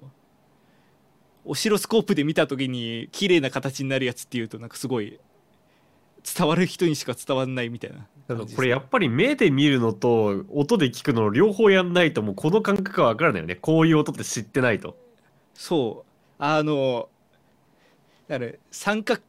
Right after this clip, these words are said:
Speaker 1: 波だとなんか、なんかポーみたいなやつで、区形波だとバーみたいな感じみたいな。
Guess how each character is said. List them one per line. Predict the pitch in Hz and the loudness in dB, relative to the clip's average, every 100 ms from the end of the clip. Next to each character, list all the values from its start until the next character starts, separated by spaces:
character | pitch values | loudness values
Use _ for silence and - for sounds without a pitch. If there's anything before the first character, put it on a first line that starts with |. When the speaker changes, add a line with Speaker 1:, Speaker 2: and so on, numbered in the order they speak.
| - - | -14 -14
Speaker 1:
波 | - 185 165 | -6 -4 0
だ | 151 | 0
と | 151 147 | 0 -2
な | 139 | -2
ん | |
か、 | 131 107 - _ _ _ _ _ _ _ _ _ 539 _ _ _ 214 135 | -6 -8 -10 _ _ _ _ _ _ _ _ _ -20 _ _ _ -20 -20
な | 143 | -18
ん | |
か | 127 | -18
ポ | - 180 185 185 | 0 2 4 4
ー | 170 | 2
み | 135 | 0
た | 117 | -2
い | |
な | 113 - | -4 -10
や | |
つ | 127 117 | -14 -6
で、 | 110 104 - _ _ _ - | -6 -6 -12 _ _ _ -20
区 | - | -8
形 | - 180 | -2 0
波 | 165 | 0
だ | 131 | -2
と | 123 | -4
バ | 139 139 139 | -2 2 2
ー | 143 | 0
み | 135 | -2
た | |
い | 117 | -6
な | 107 | -4
感 | 120 | -8
じ | 120 | -6
み | 127 | -8
た | 120 | -6
い | |
な。 | 98 | -8